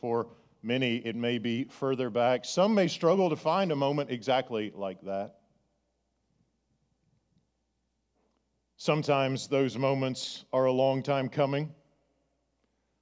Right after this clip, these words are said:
And it's that sense of just ongoing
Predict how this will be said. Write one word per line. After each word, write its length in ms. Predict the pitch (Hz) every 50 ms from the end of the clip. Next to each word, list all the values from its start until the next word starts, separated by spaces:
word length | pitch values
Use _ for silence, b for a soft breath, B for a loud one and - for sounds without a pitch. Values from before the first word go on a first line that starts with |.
| _ _ _ _ _ _ _ _ _ -
And 100 | 131 131
it's 140 | 135 127 -
that 200 | 143 147 143 -
sense 380 | - - 175 165 151 147 -
of 180 | 156 147 127 -
just 200 | - 151 - b b b b b _
ongoing 880 | 160 160 160 165 170 170 170 135 160 160 165 165 165 160 156 160 151